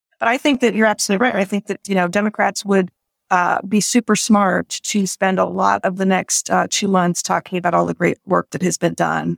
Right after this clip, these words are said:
uh, because it's really actually an, an inordinate amount of, um,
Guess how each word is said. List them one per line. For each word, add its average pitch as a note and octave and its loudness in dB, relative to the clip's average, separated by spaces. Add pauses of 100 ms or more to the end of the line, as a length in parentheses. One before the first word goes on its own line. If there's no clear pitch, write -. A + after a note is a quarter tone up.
uh, E3+ 0
because F3+ -4
it's - -8
really F#3 0
actually - -2
an, E3+ -6 (100)
an F3 0
inordinate F#3+ 2
amount E3 0
of, D#3+ -2
um, D#3+ -4